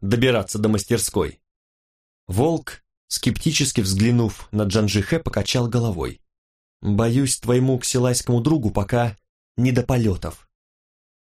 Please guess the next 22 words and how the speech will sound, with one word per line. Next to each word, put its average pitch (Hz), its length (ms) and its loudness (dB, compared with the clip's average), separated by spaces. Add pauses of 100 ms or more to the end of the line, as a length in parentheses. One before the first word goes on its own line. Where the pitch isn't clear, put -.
(120)
Что - 640 0
ж, - 200 -2
ничего 117 600 2
не 113 100 0
поделаешь. 90 760 -2 (100)
Даже 135 440 -2
не 151 120 4
знаю, 127 320 0
что - 280 -6
злит 120 380 0
меня 107 260 2
больше. 85 500 -4 (760)
То, 98 100 -2
что 123 180 -2
мастер 117 560 0 (300)
по-прежнему 107 640 2
висит 101 380 0
на 95 120 0
грани 98 280 2
жизни 95 360 2
и - 20 0
смерти, - 600 -2